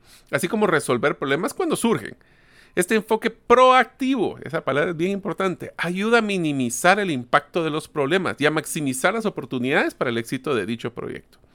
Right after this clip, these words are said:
Y el quinto aprendizaje es la evolución de la gestión de proyectos. El libro destaca cómo la gestión de proyectos ha evolucionado en el tiempo. Y como antes, yo me acuerdo que una de, de las primeras, eh, softwares que, eh, instalé en mi, en Windows noventa y cinco, ¿verdad? Para que vean qué viejo estoy,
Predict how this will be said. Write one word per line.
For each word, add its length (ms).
Y 60
el 100
quinto 240
aprendizaje 560
es 60
la 100
evolución 680
de 80
la 100
gestión 300
de 80
proyectos. 640
El 100
libro 260
destaca 380
cómo 260
la 120
gestión 300
de 40
proyectos 420
ha 40
evolucionado 840
en 80
el 120
tiempo. 460
Y 120
como 340
antes, 420
yo 160
me 80
acuerdo 220
que 80
una 220
de, 180
de 100
las 120
primeras, 600
eh, 300
softwares 540
que, 400
eh, 100
instalé 460
en 120
mi, 520
en 120
Windows 420
noventa 420
y 40
cinco, 280
¿verdad? 160
Para 100
que 80
vean 200
qué 100
viejo 180
estoy, 300